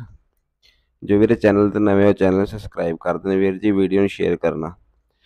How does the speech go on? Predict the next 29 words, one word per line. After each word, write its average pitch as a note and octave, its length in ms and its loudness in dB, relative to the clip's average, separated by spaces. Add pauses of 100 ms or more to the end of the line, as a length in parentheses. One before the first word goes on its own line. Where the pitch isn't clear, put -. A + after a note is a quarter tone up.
(280)
ਆਪਾਂ G2+ 240 2
ਅੱਜ G2 100 4
ਗੱਲ G2 280 4
ਕਰ G2 180 4
ਰਹੇ G#2 200 2
ਹਾਂ G2+ 60 4
ਵੀਰ F#2 220 4
ਜੀ, F#2 200 -2
ਜੋ F#2 320 4
ਸਕਰੀਨ F2 380 -6
ਤੇ F2+ 120 -6
ਇਸ F2+ 120 -4
ਟਾਈਮ F#2+ 180 -2
ਵੀਡੀਓ F2+ 240 0
ਚੱਲ F2 300 -4
ਰਹੀ F#2+ 160 -2
ਹੈ, F#2+ 80 -2 (680)
ਇਹ F#2+ 220 2
YouTube, G2 380 4
Instagram G2 420 2
ਸਭ A2 320 0
ਜਗ੍ਹਾ A2+ 260 4
ਬਹੁਤ G#2+ 400 2
ਵਾਇਰਲ G2 340 6
ਹੋ F2 120 6
ਰਹੀ E2+ 120 2
ਹੈ E2 60 4
ਵੀਰ E2 220 2
ਜੀ। E2 180 -4